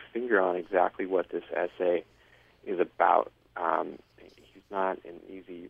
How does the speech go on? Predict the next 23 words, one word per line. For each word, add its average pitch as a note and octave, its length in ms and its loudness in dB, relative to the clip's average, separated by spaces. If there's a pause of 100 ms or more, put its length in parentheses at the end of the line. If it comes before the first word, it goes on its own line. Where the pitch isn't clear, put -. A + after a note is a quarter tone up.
writer E2+ 300 2
to E2+ 60 -2
pigeonhole, E2+ 680 -10 (520)
but F#2 240 4 (120)
it, - 180 -12
it A2 420 -6
does, B2 260 6 (180)
like A2+ 200 -6
you G2 60 -14 (100)
said, A2 160 10
it G2+ 60 10
revolves F#2+ 400 6
this, F#2+ 100 -8 (220)
this F#2 160 -10
idea, F#2 640 4 (180)
revolves G#2 340 4
around G#2 200 4
this F#2 120 -2
idea F2+ 380 2
that, F2 220 2 (640)
um, F2 420 4 (1160)
that E2+ 160 -2
a F2 140 0